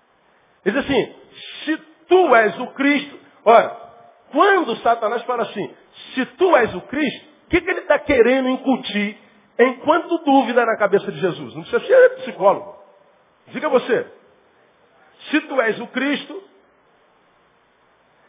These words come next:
ele tá dizendo, "Será que você é quem você diz ser? Será que você é mesmo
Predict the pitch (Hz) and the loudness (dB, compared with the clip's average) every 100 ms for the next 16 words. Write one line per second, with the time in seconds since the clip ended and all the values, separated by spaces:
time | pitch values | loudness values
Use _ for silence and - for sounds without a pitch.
0 | _ 196 247 262 247 226 147 - - 170 | _ 0 2 2 2 0 -2 -8 -6 -4
1 | 123 147 185 - - _ _ _ - 170 | 0 0 0 -2 -16 _ _ _ -12 -8
2 | 160 170 147 123 170 113 - - - _ | -6 -6 -4 2 2 2 -2 -18 -20 _
3 | _ _ _ _ - 180 151 143 - 123 | _ _ _ _ -8 -6 -6 -8 -12 -14
4 | 117 - 190 - - - _ _ _ _ | -10 -4 -4 -4 -14 -20 _ _ _ _
5 | - - 185 180 220 143 - - _ _ | -12 -4 -2 2 0 0 -8 -20 _ _
6 | - 190 175 180 - 202 160 165 202 170 | -16 -12 -8 -8 0 2 2 4 4 4
7 | - | -4